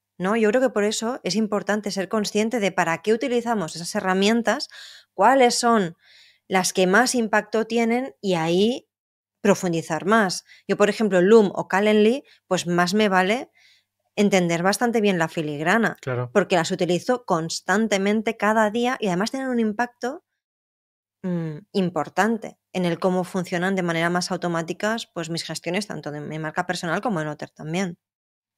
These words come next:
Speaker 2: Claro. Y a mí me pasa también que utilizo mucho Loom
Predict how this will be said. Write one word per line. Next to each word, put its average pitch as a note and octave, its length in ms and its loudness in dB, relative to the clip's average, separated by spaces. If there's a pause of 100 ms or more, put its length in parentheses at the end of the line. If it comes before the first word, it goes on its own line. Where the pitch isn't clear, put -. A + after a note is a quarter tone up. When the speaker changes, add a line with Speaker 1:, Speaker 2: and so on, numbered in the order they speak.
Speaker 2:
Claro. C3 340 -4 (420)
Y D#3+ 100 2
a C3+ 60 6
mí C#3 100 4
me D3 140 6
pasa A#2 500 0
también B2 300 -4
que A2+ 240 -4
utilizo A#2+ 480 -2
mucho A#2+ 260 -2
Loom B2+ 360 0